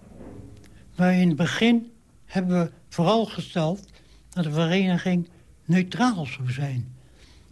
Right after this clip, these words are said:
Geen standpunt zou innemen. En ze hebben dat uitgelegd dat de leden dat niet zouden doen, maar integendeel, we mo-, moesten de leden vrijlaten in ieder denkbeeld.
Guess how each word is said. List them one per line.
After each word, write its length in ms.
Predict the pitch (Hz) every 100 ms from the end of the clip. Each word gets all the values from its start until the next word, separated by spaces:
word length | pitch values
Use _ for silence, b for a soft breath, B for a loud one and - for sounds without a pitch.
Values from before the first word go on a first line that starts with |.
| b b
Geen 280 | - 208
standpunt 680 | 196 - 254 220 - 165 143
zou 180 | - 165
innemen. 580 | 143 139 131 127 117 - B B B B
En 160 | - 185
ze 100 | 190
hebben 220 | 220 208
dat 280 | 180 165 - - _ - b b b b -
uitgelegd 720 | 233 233 233 - 160 160 -
dat 140 | 190 160
de 100 | 175
leden 360 | 220 294 269
dat 180 | 226 226
niet 200 | 214 185
zouden 320 | - 180 151
doen, 200 | 151 151
maar 140 | 147 139
integendeel, 800 | 139 127 240 247 233 220 180 135 B B B
we 100 | 170
mo-, 300 | 165 165 160 151
moesten 360 | 185 180 170
de 100 | 151
leden 320 | 165 254 156
vrijlaten 800 | 127 - 226 262 180 151 147 208 B B B
in 240 | - 175 208
ieder 320 | 277 262 247
denkbeeld. 560 | 196 180 131 143 135